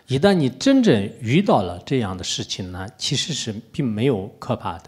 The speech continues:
就像我们实践当中的一个，呃，士兵，嗯，他平时呢，就是用他的这个武术，就是去进行训练，就是最后呢，就是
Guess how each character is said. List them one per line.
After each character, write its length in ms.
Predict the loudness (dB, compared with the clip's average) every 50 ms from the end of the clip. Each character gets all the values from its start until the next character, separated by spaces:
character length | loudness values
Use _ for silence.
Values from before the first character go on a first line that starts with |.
| -20
就 120 | _ -6 -4
像 180 | 0 0 0
我 100 | 0 0
们 120 | -2 -4 -4
实 160 | -6 -6 -6
践 180 | -2 -2 -2 0
当 180 | 0 -2 -4 -4
中 180 | -4 -6 -6
的 160 | -6 -8 -8 -10 -14 -20 -20 -20 -20 -20 -20 _ _
一 140 | -4 -4
个， 500 | -4 -2 -2 -2 -2 -2 -2 -4 -6 -10 -14 -18 -20 -20 -20 -20 _ _
呃， 460 | -8 -8 -6 -6 -6 -6 -6 -8 -6
士 240 | -2 -2 0 0 0
兵， 280 | -2 -2 -4 -4 -4 -6 -10 -20 -20 _ _ _
嗯， 280 | -12 -12 -12 -14 -14 -8
他 140 | -4 -4 -4
平 320 | -4 -4 -2 2 2 2 2
时 200 | 2 0 0 0
呢， 160 | 0 0 -2
就 140 | -4 -6 -8
是 200 | -8 -8 -8 -4
用 200 | -4 -4 -4 -4
他 200 | -4 -2 0 0
的 160 | 0 -2 -6 -10
这 180 | -8 -10 -12 -8
个 220 | -8 -8 -8 -8 -12 -16 -20 -20 -20 _ _ _
武 180 | 0 2 2 2
术， 340 | 2 0 -4 -6 -8 -8 -8
就 160 | -10 -12 -10
是 180 | -8 -8 -10 -12 _ _ _ _ _
去 160 | -8 -6 -6
进 240 | -6 -4 -4 -4 -4
行 220 | -4 -6 -10 -10 -6
训 340 | -4 0 2 2 2 2
练， 260 | -2 -8 -10 -12 -14 -18 _ _ _ _ -20 -20 -20 -20 _ _
就 180 | _ -4 -2 -2
是 260 | -2 -4 -4 -6 -8 -12 -18 -20 _ _ _
最 160 | 2 4 4
后 180 | 4 4 4 4
呢， 160 | 2 2 -2
就 160 | -2 -6 -10
是 120 | -10 -10